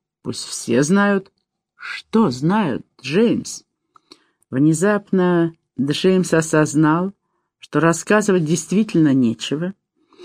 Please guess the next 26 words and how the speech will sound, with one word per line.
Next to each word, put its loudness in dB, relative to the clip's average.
что 0
в 4
его 4
интересах 2
как 2
можно 4
дольше 2
хранить 0
правду 0
в -20
тайне. 2
Что 2
он 6
может 2
рассказать 0
всем? -2
Что 0
его 4
дочь 2
убежала 2
из 0
дома 2
в 0
ночь 2
перед 2
свадьбой, 0